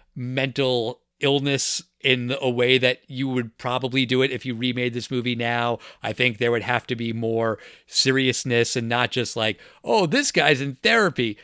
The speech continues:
That means he's crazy." I mean, they never say that, but that's kind of implied.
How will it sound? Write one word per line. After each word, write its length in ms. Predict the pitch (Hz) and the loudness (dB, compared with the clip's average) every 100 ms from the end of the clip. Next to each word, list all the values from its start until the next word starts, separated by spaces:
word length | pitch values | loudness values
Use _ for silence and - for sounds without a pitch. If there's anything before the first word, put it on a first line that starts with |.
| _ | _
That 380 | 139 151 170 202 | 2 6 6 4
means 320 | 220 233 214 | 4 4 4
he's 260 | 247 254 240 | 2 2 0
crazy." 1040 | - 330 330 320 302 226 247 240 240 233 - - | 0 2 6 8 6 4 2 2 2 0 -4 -6
I 120 | 202 | 0
mean, 100 | 220 | 2
they 140 | 220 240 | 4 4
never 240 | 233 131 | 4 2
say 360 | - - 156 190 | 0 2 2 4
that, 340 | 202 202 202 - | 6 6 4 -2
but 120 | 139 | 0
that's 220 | 160 147 | 0 -2
kind 400 | - - 139 165 | -6 -2 0 0
of 80 | 170 | 0
implied. 680 | 185 175 190 196 214 208 | -2 -4 -4 0 0 0